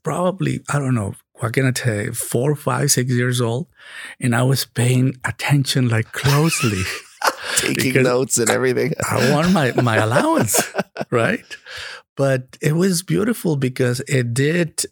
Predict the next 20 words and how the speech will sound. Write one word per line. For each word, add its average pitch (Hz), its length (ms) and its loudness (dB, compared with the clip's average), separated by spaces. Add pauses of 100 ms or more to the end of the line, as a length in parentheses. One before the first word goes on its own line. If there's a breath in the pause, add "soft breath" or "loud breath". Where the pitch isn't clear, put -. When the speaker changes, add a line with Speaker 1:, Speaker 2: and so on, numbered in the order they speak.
(140)
Speaker 1:
um, 117 480 -2 (680 loud breath)
it 127 120 -2
did 147 180 0
develop 143 680 -2
this, 131 340 0 (180)
you 139 140 0
know, 117 340 -2 (200)
um, 117 320 -4 (760 soft breath)
this, 131 320 2
uh, - 220 -4 (460)
this 127 160 2
desire 131 540 2
to, 131 340 -2
to, 120 360 -2 (240)
to 123 80 0
learn 113 320 2
more. 120 520 2 (160)
Speaker 2:
Mm-hmm. 110 280 2 (160)
Speaker 1:
And, 110 280 2
um, 104 340 0